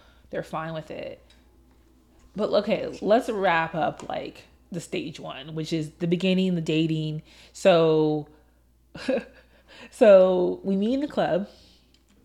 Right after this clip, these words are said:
We messaged on Facebook for, like, two weeks, and then I ha-, I was writing professional track, so I was like,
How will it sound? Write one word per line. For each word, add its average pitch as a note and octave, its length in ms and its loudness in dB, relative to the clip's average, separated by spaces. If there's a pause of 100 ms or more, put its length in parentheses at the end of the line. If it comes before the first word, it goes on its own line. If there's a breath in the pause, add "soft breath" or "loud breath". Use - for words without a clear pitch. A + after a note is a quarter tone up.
(580)
We F#3+ 160 2
messaged F#3+ 500 2
on G3 120 2
Facebook F3 380 0
for, E3+ 100 -4
like, D3+ 100 -8
two E3 160 -4
weeks, - 380 -12 (680 soft breath)
and F#3 300 0
then F3 520 0 (320 soft breath)
I G3 240 2
ha-, G#3+ 280 0
I - 60 0
was F#3+ 200 2
writing F3 220 2
professional E3 420 -2
track, D3+ 320 -4
so D#3+ 140 -2
I D#3+ 120 -4
was E3 180 -2
like, D#3+ 360 -4